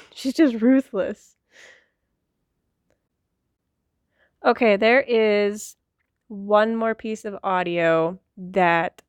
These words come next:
I'm going to get you to listen to because I just can't do it justice by simply explaining it.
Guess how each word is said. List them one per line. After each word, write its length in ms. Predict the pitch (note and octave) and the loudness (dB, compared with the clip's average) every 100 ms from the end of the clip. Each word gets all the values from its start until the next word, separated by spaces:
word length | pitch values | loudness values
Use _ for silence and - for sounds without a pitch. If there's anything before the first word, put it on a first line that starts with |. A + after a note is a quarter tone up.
| - | -6
I'm 440 | G3+ G3 G3+ G#3 | 0 2 0 -2
going 500 | G#3 G3 F#3+ F#3 F#3+ | -4 -2 -2 -4 -8
to 120 | F#3+ | -12
get 280 | G#3+ F3+ - | -10 -10 -8
you 200 | F#3 F3+ | -8 -8
to 160 | F#3 G#3 | -6 -6
listen 380 | F#3 G3 F3 F3 | -6 -8 -12 -12
to 500 | F#3 E3+ E3+ E3 - _ _ _ _ | -6 -4 -4 -4 -8 _ _ _ _
because 920 | G#3 G3 A3 G3 F#3 F3+ F3+ F3+ - - _ _ _ _ _ _ _ | -6 -6 -2 0 2 0 0 -4 -8 -20 _ _ _ _ _ _ _
I 160 | A3 A3+ | 4 4
just 180 | B3 A#3 | 0 -4
can't 320 | A#3 G3 F3+ | -6 -6 -6
do 160 | G3+ | -6
it 140 | F3+ - | -6 -6
justice 580 | F3+ F3+ - D#3 D3+ - | -8 -8 -8 -10 -10 -10
by 220 | F3+ F3 | -8 -8
simply 440 | - E3 E3 E3 | -8 -12 -8 -10
explaining 600 | E3+ - - D3+ - - | -10 -14 -10 -10 -8 -12
it. 260 | B2+ - | -14 -16